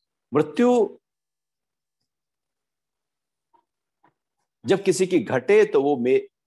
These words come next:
वो घ-, मृत्यु कुछ कह रही है, कुछ याद दिला रही है, कुछ बताना चाहती है प्रकृति। वो सूचनाएं यूं ही नहीं है, सूचनाओं से कान नहीं बंद करो, मुंह नहीं फेरो,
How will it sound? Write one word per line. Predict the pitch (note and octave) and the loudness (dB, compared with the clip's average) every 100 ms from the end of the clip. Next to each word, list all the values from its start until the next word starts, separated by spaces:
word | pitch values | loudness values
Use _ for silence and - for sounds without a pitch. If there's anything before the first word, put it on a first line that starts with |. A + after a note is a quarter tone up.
| _ _ | _ _
वो | - | -12
घ-, | G2+ C3 B2 | -6 -6 -6
मृत्यु | C3+ - G#3 G#3+ F#3+ - _ _ _ _ _ _ | -10 -8 -8 -6 -6 -10 _ _ _ _ _ _
कुछ | - A3 - | -10 -10 -6
कह | E3+ F#3+ | -4 -4
रही | G#3 C3 D#2+ | -4 -6 -10
है, | - _ _ _ _ _ _ _ _ _ | -14 _ _ _ _ _ _ _ _ _
कुछ | F#3+ - | -10 -6
याद | A#2 C#3 E3+ | -4 -4 -4
दिला | G3+ G3 | -6 -8
रही | C#3+ E2+ A1 | -8 -12 -18
है, | - _ _ _ _ _ _ _ _ _ _ _ | -20 _ _ _ _ _ _ _ _ _ _ _
कुछ | F#3 F#3 | -8 -6
बताना | G#3 A#2+ B2+ G3+ | -6 -4 -4 -4
चाहती | G#3+ F#3 F3 F#3+ | -8 -12 -12 -12
है | F#3 | -12
प्रकृति। | D#3+ - D#3 _ _ _ _ _ _ _ _ B2+ | -12 -16 -18 _ _ _ _ _ _ _ _ -10
वो | |
सूचनाएं | A#2+ D#3+ E3 F#3 G3 G#3+ | -8 -4 -2 -2 -4 -4
यूं | E3+ B2+ | -4 -4
ही | D3+ G#3+ | -4 -6
नहीं | G3+ G3 C#3+ | -8 -10 -14
है, | A2+ _ _ _ _ _ _ | -18 _ _ _ _ _ _
सूचनाओं | - D3 - D#3 F#3+ G#3+ | -10 -8 -4 -2 -2 -2
से | F3 | -8
कान | - C3 E3+ | -6 -6 -6
नहीं | G3 G#3 D#3+ - - | -10 -12 -14 -20 -8
बंद | G#2+ G#2+ | -6 -4
करो, | F#2+ D#2+ - _ _ _ _ - _ - | -6 -8 -10 _ _ _ _ -20 _ -6
मुंह | C3 G3+ | -2 0
नहीं | A#3 | 0
फेरो, | G#3+ A#2 E2 | -2 -4 -6